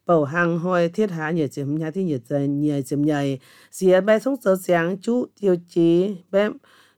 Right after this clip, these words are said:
kiêm nải em ai tham tiêu chí giống cảnh trắng mày sửa tiêu chí bé hạt bé cảnh dấu. Nhái thì nhờ chở phàm xía bé anh ship dấu trắng từ chuồng cháu thế liệp dùn thông thông phiến, yếm xía tháo có nóm vườn hạ biao,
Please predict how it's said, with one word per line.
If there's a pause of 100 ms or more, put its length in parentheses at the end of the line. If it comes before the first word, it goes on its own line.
(140)
kiêm
nải
em
ai
tham
tiêu
chí
giống
cảnh
trắng
mày
sửa
tiêu
chí
bé
hạt (240)
bé (120)
cảnh
dấu. (800)
Nhái
thì
nhờ
chở
phàm
xía
bé
anh
ship
dấu
trắng
từ
chuồng
cháu
thế
liệp (120)
dùn
thông
thông
phiến, (300)
yếm
xía
tháo
có
nóm
vườn
hạ
biao,